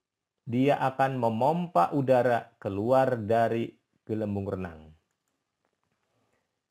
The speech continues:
Ikan menggunakan gerakan lateral pada tubuh dan sirip ekornya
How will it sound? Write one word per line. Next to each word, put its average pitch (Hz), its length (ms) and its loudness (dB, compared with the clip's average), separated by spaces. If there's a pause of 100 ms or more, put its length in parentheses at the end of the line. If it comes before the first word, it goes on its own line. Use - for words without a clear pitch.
(340)
Ikan 220 320 2
menggunakan 143 720 0
gerakan 117 640 -2
lateral 123 720 0 (320)
pada 90 240 -4
tubuh 127 480 -2 (160)
dan 110 320 -4
sirip 196 400 -6
ekornya 101 640 -2